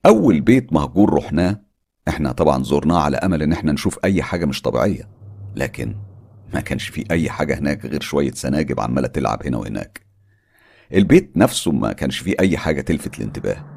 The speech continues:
من الآخر، كانوا ساعتين ضيعناهم في لا شيء. بعدها رائد قرر إن هو ياخدنا المقبرة،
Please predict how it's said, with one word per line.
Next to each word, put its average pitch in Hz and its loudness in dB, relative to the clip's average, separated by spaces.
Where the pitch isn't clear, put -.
من 73 2
الآخر، 92 -2
كانوا 104 6
ساعتين 101 2
ضيعناهم 78 2
في - -4
لا 67 -2
شيء. - -8
بعدها 123 8
رائد 92 4
قرر 90 6
إن 64 -2
هو 80 4
ياخدنا 80 2
المقبرة، - 0